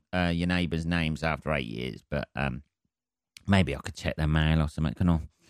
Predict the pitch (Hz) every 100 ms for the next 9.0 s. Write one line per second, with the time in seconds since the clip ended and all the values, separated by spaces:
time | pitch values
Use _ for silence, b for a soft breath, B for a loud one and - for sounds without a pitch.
0 | b b b b b 95 87 82 90 104
1 | 73 - 113 101 - 78 90 87 90 107
2 | 101 101 82 - - 95 - 95 95 95
3 | 98 92 92 95 92 - - - - 151
4 | 240 - - - 147 120 143 - - 139
5 | 139 107 113 - _ - - 120 107 101
6 | - 120 - - 113 110 - 247 - 110
7 | 95 95 - 92 - 87 - - 131 117
8 | - - 143 139 127 131 _ 127 - 127